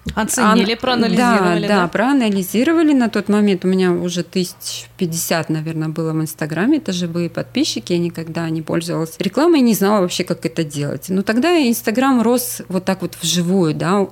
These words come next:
Speaker 2: Если что-то было интересное, тогда Инстаграм очень хорошо рос вот на жив-, на живую аудиторию. И у меня он тоже, э, ж-, ну,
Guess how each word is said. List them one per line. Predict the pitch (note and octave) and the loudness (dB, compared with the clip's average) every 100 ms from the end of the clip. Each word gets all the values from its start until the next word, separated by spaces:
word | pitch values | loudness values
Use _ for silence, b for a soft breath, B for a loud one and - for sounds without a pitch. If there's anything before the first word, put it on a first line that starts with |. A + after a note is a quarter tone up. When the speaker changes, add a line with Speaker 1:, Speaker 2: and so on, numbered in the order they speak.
| - | -4
Speaker 2:
Если | - E3+ F3 | -4 -2 -2
что-то | F3 F3+ F3+ | -4 -4 -2
было | E3+ F3+ E3+ - - | 0 0 -2 -8 -8
интересное, | F#3 F3+ F#3+ A#3 E4 A#3+ F#3+ D#3 B B B - | -4 -2 0 0 0 0 -2 -2 B B B -4
тогда | F3+ F3+ B3+ B3+ | -2 2 2 2
Инстаграм | G3+ - E3+ F#3+ F#3 G#3+ A3+ | 0 -4 -6 -2 0 2 2
очень | G3+ F#3+ E3+ | 0 -2 -6
хорошо | - F3+ E3+ F#3 E3+ | -4 -2 -2 -2 -2
рос | F3 A#3+ A#3+ | -2 -2 -4
вот | F3 | -6
на | E3+ E3 | -4 -4
жив-, | E3+ E3 - | -4 -8 -6
на | F3+ F3 D#3+ D#3+ D#3+ | -4 -4 -4 -6 -8
живую | D#3 E3 E3+ F3+ F#3 E3+ | -8 -8 -6 -4 -2 -2
аудиторию. | D#3+ E3+ D#3+ - F3 D#3+ D3 | -2 -4 -6 -2 0 0 -2
И | D3 | -2
у | |
меня | D#3 D#3+ G3 G#3 | -2 -2 0 0
он | F3+ | -2
тоже, | E3 D#3+ D3+ D3+ - - | -6 -8 -10 -12 -14 -4
э, | F3 D#3+ D#3+ D#3 D#3+ - | -2 0 -2 -4 -6 -8
ж-, | D#3+ E3+ - - | -4 -2 -2 0
ну, | F#3+ | 2